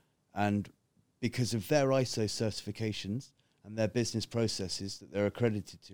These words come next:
as a supplier of lab equipment, you can be rest assured that what they've just given you is what's on the, what's on the label, is what's in the bottle. And that is really important. There's only a few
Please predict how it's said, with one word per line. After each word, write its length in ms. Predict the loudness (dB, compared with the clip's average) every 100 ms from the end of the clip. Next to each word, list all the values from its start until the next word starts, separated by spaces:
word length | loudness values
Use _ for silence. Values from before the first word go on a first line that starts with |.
| -18
as 120 | -8
a 140 | -8 -8 _ _ _
supplier 520 | -4 -2 4 6 6
of 120 | 4
lab 220 | 4 4 4
equipment, 480 | -4 -14 -12 -16 -18 _ _ _ _ _ 0
you 160 | 2
can 180 | 4 2
be 260 | 4 2 -2
rest 320 | -2 0 0 2
assured 440 | 2 4 4 2
that 180 | -4 -2
what 240 | -2 -2
they've 260 | 2 2 2
just 220 | -2 0
given 300 | 0 0 0
you 220 | 0 -2 -6 -6
is 220 | -4 -6 _ -20 -2
what's 240 | 0 2
on 140 | 4 6
the, 120 | 4 2
what's 240 | -2 0
on 80 | 2
the 80 | 6
label, 340 | 6 4 0
is 140 | 0
what's 200 | 0 0
in 120 | 0 2
the 60 |
bottle. 340 | 2 2 0 -6 _ _ _ _
And 140 | 2 6
that 180 | 6 4
is 180 | 0
really 320 | 8 10 10 8
important. 400 | 2 -4 -10 -6
There's 140 | 2
only 260 | 6 8 6
a 60 |
few 360 | 4 2 2